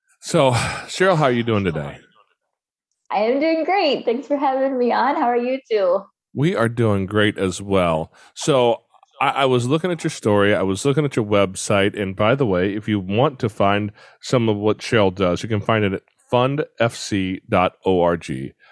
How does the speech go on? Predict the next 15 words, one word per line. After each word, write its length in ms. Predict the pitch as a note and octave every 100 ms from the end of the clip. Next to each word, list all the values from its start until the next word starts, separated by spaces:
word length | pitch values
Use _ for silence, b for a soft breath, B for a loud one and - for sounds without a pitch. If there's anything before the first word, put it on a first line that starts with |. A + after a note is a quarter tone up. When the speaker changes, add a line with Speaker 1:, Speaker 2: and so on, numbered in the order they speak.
| b
Speaker 1:
So 160 | -
Fund 380 | G2 - B2+ C#3 -
Foster 440 | - B2+ A#2 - G2
Care, 200 | F#2 F2
I'm 160 | F2
assuming 300 | F#2 - G2
is 80 | F2+
what 140 | F#2+
the 100 | G#2
F 140 | F#2+ F#2+
C 160 | B2+
stands 320 | B2 - F2+ F2
for, 180 | F#2
dot 240 | E2+ F#2 F2
org. 420 | - F2 C2 B1